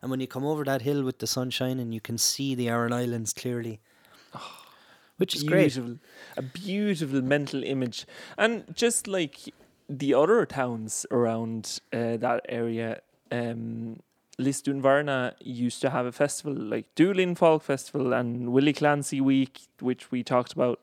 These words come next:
Speaker 2: um,
Speaker 1: Mm-hmm.
Speaker 2: uh, on last week's live. And there's, uh, the Feakle Festival, and there's the Ennis Trad Fest. And Lisdoonvarna used to have a festival,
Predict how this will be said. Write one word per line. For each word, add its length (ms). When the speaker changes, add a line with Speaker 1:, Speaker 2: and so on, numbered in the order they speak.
Speaker 2:
um, 540
Speaker 1:
Mm-hmm. 220
Speaker 2:
uh, 180
on 140
last 240
week's 240
live. 400
And 320
there's, 460
uh, 240
the 80
Feakle 560
Festival, 640
and 380
there's 560
the 260
Ennis 300
Trad 300
Fest. 280
And 80
Lisdoonvarna 760
used 220
to 80
have 160
a 60
festival, 500